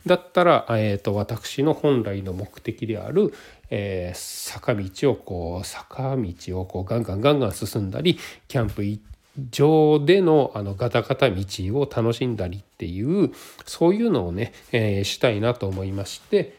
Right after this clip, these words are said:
えー、新車ではないけれども、中古でも、えー、そういうのを、そういうところ攻めれる自転車っていうのを買いました。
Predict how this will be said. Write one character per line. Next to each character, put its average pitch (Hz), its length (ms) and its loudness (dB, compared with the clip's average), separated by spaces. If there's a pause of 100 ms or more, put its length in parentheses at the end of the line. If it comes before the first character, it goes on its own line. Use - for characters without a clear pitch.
(160)
え 101 440 -4
ー、 - 120 -16
新 135 340 -2
車 151 220 -4
で 156 80 2
は 131 140 2
な 147 160 2
い 139 100 0
け 147 180 0
れ 143 140 2
ど 143 140 4
も、 190 240 2 (240)
中 180 280 2
古 131 240 -2
で 143 140 -2
も、 185 280 2 (280)
え 101 240 -2
ー、 - 0 -
そ 110 240 -2
う 110 60 2
い 110 160 0
う 98 60 -4
の 110 120 -2
を、 156 320 2
そ - 160 -6
う 110 40 0
い 107 40 -2
う - 20 -6
と - 80 -10
こ 107 100 -4
ろ 80 60 -4
攻 - 240 -4
め 139 180 4
れ 202 140 6
る - 160 -4 (560)
自 104 140 -4
転 101 180 -4
車 - 140 0
っ 165 100 -2
て 139 100 -2
い 127 40 2
う - 20 -2
の 98 100 -4
を 85 40 -8
買 - 180 -14
い - 20 -14
ま - 100 -12
し - 80 -10
た。 - 140 -20